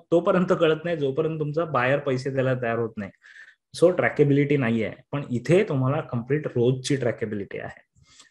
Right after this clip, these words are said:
आणि शेवटचं म्हणजे फ्लेक्झिबिलिटी आहे. फ्लेक्झिबिलिटी म्हणजे काय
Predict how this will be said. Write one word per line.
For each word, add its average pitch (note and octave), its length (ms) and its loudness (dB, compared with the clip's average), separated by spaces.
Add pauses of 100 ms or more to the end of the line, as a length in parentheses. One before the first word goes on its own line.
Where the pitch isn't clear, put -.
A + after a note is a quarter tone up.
आणि A#2+ 180 0
शेवटचं C3 480 2
म्हणजे B2+ 340 0 (140)
फ्लेक्झिबिलिटी A#2+ 960 0
आहे. F2+ 340 -10 (320)
फ्लेक्झिबिलिटी D3 600 4
म्हणजे C#3 240 2
काय C#3 280 -2